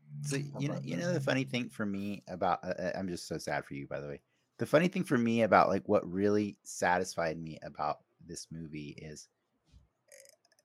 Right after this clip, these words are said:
Speaker 1: I, normally, I try to get to a movie as close to the, the, the moment before the movie starts because I don't wanna see all these trailers. So I try to get there intentionally late,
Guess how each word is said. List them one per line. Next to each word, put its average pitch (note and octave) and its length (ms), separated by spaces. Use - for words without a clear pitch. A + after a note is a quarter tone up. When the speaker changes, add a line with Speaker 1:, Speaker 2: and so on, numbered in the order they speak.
Speaker 1:
I, C3+ 180
normally, E3+ 720
I A#2+ 140
try A#2+ 200
to A#2 80
get A2 180
to A#2 100
a - 40
movie G#2+ 400
as F#2 240
close - 520
to - 160
the, E2+ 160
the, F2 220
the F2 80
moment G2 440
before G2 260
the E2+ 80
movie F2+ 260
starts F#2+ 320
because - 200
I F2 100
don't F2 120
wanna F2 180
see F2 140
all F2 60
these E2+ 120
trailers. F2+ 520
So - 260
I A2 80
try A#2 200
to A2 60
get G2 180
there G2 140
intentionally F#2 560
late, F2+ 320